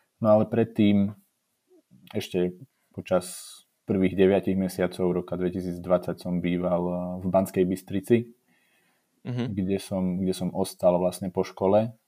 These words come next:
Speaker 1: No ale potom aj, aj, aj kvôli korone, aj kvôli nejakým interným záležitostiam domácim som sa vrátil, vrátil domov a teraz som tu, ale nechcem,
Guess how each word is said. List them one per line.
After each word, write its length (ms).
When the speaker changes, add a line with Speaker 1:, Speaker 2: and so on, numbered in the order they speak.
Speaker 1:
No 160
ale 180
potom 360
aj, 240
aj, 260
aj 140
kvôli 260
korone, 460
aj 160
kvôli 320
nejakým 560
interným 480
záležitostiam 680
domácim 460
som 160
sa 160
vrátil, 640
vrátil 400
domov 320
a 80
teraz 320
som 160
tu, 400
ale 180
nechcem, 680